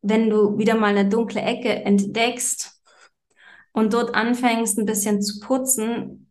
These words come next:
oder es gerade stagniert, hab ich zumindest schon ein paar Mal erleben dürfen, heißt das im Endeffekt, äh, nichts anderes als das nächste Level, die nächste Stufe steht bevor. Weil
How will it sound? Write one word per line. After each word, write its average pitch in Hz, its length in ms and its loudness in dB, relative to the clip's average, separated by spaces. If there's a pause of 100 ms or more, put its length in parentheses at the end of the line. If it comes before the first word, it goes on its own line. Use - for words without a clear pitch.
oder 214 340 2
es 196 200 0
gerade 202 380 4
stagniert, 208 800 0 (200)
hab 208 140 -4
ich 254 280 -2
zumindest 226 400 -2
schon 208 180 0
ein 208 120 -4
paar 220 120 0
Mal 254 180 6
erleben 214 380 2
dürfen, 208 460 -2 (760)
heißt 220 360 0
das 214 340 0
im 196 160 2
Endeffekt, 226 760 0 (100)
äh, 190 300 -2
nichts 208 220 -2
anderes 208 520 -2
als - 580 -4 (120)
das 202 180 -2
nächste 202 360 4
Level, 202 340 2
die 190 120 0
nächste 196 320 0
Stufe 233 440 -4
steht 190 280 -4
bevor. 185 380 -4
Weil 190 260 -2